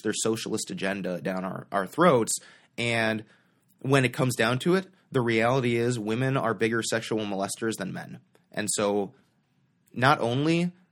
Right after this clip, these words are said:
do the women who accused Roy Moore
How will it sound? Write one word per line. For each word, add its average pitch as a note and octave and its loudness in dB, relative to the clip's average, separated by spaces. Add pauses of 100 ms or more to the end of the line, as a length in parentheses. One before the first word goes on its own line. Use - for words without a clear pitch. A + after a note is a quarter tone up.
do A2+ 0 (380)
the A#2 -2
women A#2+ 0
who A2 -2
accused A#2+ -4
Roy G#2+ 0
Moore B2+ -2